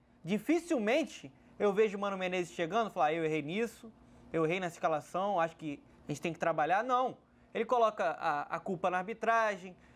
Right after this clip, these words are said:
ele coloca, coloca a culpa, <coughs> é, no, no time adversário.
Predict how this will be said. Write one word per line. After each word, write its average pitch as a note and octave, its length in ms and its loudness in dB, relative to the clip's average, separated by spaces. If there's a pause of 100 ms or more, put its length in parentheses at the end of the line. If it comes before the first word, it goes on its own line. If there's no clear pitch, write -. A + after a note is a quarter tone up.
(140)
ele F3+ 100 0
coloca, F#3+ 540 2 (100)
coloca F3+ 300 2
a - 20 2
culpa, D#3+ 460 -2 (120)
<coughs> - 120 0
é, C#3+ 300 0
no, C#3+ 180 -8
no E3+ 140 -2
time F#3 240 -2
adversário. G3+ 760 2